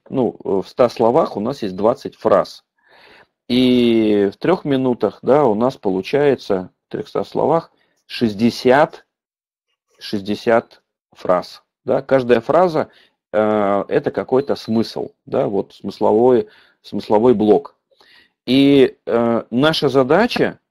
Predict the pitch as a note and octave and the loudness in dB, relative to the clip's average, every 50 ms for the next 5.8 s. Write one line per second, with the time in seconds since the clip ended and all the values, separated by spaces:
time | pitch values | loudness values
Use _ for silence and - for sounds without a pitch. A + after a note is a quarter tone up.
0 | _ _ - - A#2+ A#2 - - - G#2 B2+ B2+ B2 D#3 D#3+ - D3+ C#3+ - D3 | _ _ 0 0 0 0 0 -8 -8 -2 -2 2 4 4 2 4 0 -2 2 2
1 | C#3 D3 D3+ D3+ D3 C#3+ D3 C#3 B2 A2+ G2 - - B2+ A2 G#2 G#2+ G2 E2 - | 4 4 4 2 2 2 2 2 2 0 -2 -2 -2 -2 2 4 4 4 4 0
2 | - F2+ G#2+ G#2+ B2 B2+ B2+ - A#2+ - - A#2 A#2 A#2+ D3+ D#3+ D#3 - _ - | -6 -6 -4 2 2 2 0 0 -6 -6 -2 -2 0 0 0 -2 -2 -4 _ 2
3 | B2+ B2+ C#3 C3+ C3+ _ - - - - - - - _ - - A2 A2+ A2 G#2+ | 4 4 4 4 2 _ -20 -20 -20 -20 -20 -20 -20 _ -2 2 4 6 8 8
4 | G#2 G2+ G2+ - - C3+ - B2 G#2+ G#2+ - - A2+ A#2 A#2 A#2 A2+ - - F#2+ | 6 6 4 2 0 -2 -2 0 -4 -4 0 2 2 2 4 2 0 0 -2 -10
5 | F2+ F2 A2+ A2+ A2 - C3+ A2+ G2 F2+ E2 - - - - - | -8 -2 -2 -2 -2 2 0 2 2 0 -6 -8 -12 -16 -16 -16